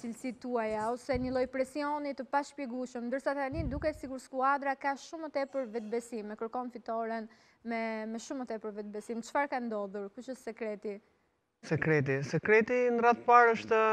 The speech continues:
Speaker 2: stërvitja dhe angazhimi i gjithë lojtarëve, po ashtu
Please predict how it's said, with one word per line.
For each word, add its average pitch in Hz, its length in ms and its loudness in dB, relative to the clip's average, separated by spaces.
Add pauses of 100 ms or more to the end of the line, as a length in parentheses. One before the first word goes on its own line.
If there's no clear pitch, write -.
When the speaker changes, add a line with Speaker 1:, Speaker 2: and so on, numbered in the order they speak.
(1000)
Speaker 2:
stërvitja 170 640 6
dhe 135 140 6
angazhimi 139 640 4
i 131 400 2
gjithë 151 240 2
lojtarëve, 139 480 4 (320)
po 156 100 4
ashtu 151 240 0